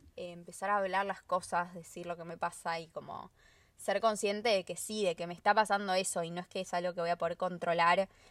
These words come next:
diciendo, bueno, mañana me pongo las pilas y vuelvo a, a entrenar y a hacerme jugo verde porque esa es la solución a todos mis problemas. Eh, cuando lo empecé a hablar, él me hizo notar, él,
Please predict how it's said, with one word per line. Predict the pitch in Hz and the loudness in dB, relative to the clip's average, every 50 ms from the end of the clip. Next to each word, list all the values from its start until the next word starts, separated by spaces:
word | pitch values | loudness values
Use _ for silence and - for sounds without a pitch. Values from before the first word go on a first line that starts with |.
| - _ - | -20 _ -12
diciendo, | - 185 180 - 185 185 185 185 | -10 -6 -4 -2 0 2 2 4
bueno, | 180 180 180 180 180 | 4 4 4 4 2
mañana | 180 175 175 175 180 185 | 0 0 0 0 0 0
me | 185 180 170 | 0 -2 -2
pongo | - 170 180 175 | -2 0 0 0
las | 175 170 | 0 0
pilas | - - 180 175 196 196 190 - | -4 -8 0 4 4 4 4 2
y | 180 | -2
vuelvo | 165 175 175 180 185 185 185 180 180 - - - _ _ _ | -2 -2 0 2 4 6 6 6 4 2 -4 -20 _ _ _
a, | - 180 175 165 165 165 175 185 180 - - - - | 2 4 4 4 4 2 2 0 -2 -6 -6 -4 -2
a | - 180 | -2 0
entrenar | 180 180 190 - 185 190 180 190 202 214 | 0 -2 -4 -2 0 0 2 2 2 2
y | 226 226 | 4 2
a | |
hacerme | 202 - 202 202 190 | 2 2 0 -2 -2
jugo | - - 202 196 | 2 4 6 8
verde | 196 196 214 233 220 | 8 8 8 6 6
porque | 202 185 180 180 - | 4 2 0 0 0
esa | - 208 196 - 214 | 0 0 0 0 0
es | 208 | 0
la | 185 185 | 0 0
solución | - 185 175 180 - - 196 196 | -2 -6 -6 -6 -2 0 0 0
a | 196 | 0
todos | 190 196 196 190 | 2 0 0 0
mis | 196 185 | -2 -4
problemas. | - 175 175 175 175 170 170 175 180 - - - - - - - - - - - - - _ _ _ _ _ _ _ - | -4 -2 0 0 0 -2 -6 -10 -12 -14 -16 -18 -20 -20 -20 -20 -20 -20 -20 -20 -20 -20 _ _ _ _ _ _ _ -12
Eh, | - - 190 180 180 180 - - - _ _ _ _ _ _ _ _ _ _ _ _ - | -4 -2 -2 0 -2 -2 -6 -10 -14 _ _ _ _ _ _ _ _ _ _ _ _ 0
cuando | - 196 196 202 202 202 | 2 2 2 2 0 -2
lo | 196 190 | -2 -2
empecé | 190 185 196 - - 226 | -2 -4 -4 0 4 4
a | 226 | 4
hablar, | 233 233 240 240 233 233 233 240 262 262 - _ _ _ _ _ _ _ _ _ _ _ _ _ _ _ _ _ _ | 4 4 4 4 4 4 4 2 -2 -6 -8 _ _ _ _ _ _ _ _ _ _ _ _ _ _ _ _ _ _
él | - 196 202 202 226 220 | 0 2 2 4 2 2
me | - 202 185 | -2 -4 -6
hizo | 180 180 - 208 | -4 -2 -2 -2
notar, | 196 175 170 190 180 175 175 185 202 214 | -2 0 4 6 6 6 6 4 0 -4
él, | - 175 170 180 | -4 -6 -6 -8